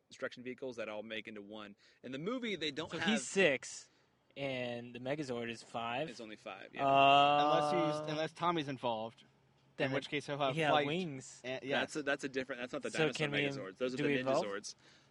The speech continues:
Speaker 1: Those are the
Speaker 3: I mean, if you're
Speaker 1: Ninjazords.
Speaker 3: switching, I'm gonna switch it.
Speaker 1: Okay,
Speaker 3: Mighty
Speaker 1: good, I'm,
Speaker 3: Morphin Power Rangers.
Speaker 1: you're miss-
Speaker 3: First series.
Speaker 2: Be all of them.
Speaker 1: The first
Speaker 2: Be all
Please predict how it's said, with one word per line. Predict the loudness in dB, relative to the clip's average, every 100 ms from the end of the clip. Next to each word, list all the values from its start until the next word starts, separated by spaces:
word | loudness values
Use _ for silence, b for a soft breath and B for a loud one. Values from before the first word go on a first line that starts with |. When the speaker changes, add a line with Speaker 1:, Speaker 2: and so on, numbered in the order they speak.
| _
Speaker 1:
Those | 0 2
are | 2
the | 2
Speaker 3:
I |
mean, | 4 6
if |
you're | 6
Speaker 1:
Ninjazords. | 4
Speaker 3:
switching, | 2 0 2
I'm | 4 4
gonna | 2
switch | 0 -2 -2
it. | -4
Speaker 1:
Okay, | 4
Speaker 3:
Mighty | 6 8
Speaker 1:
good, | 10
I'm, |
Speaker 3:
Morphin | 8 8
Power | 4 6 6
Rangers. | 2 -2 4
Speaker 1:
you're | 4
miss- | 6 8
Speaker 3:
First | 8 8
series. | 6 6 8 8
Speaker 2:
Be |
all | 10 10
of | 10
them. | 6 6
Speaker 1:
The | 4
first | 6 8 10
Speaker 2:
Be |
all | 10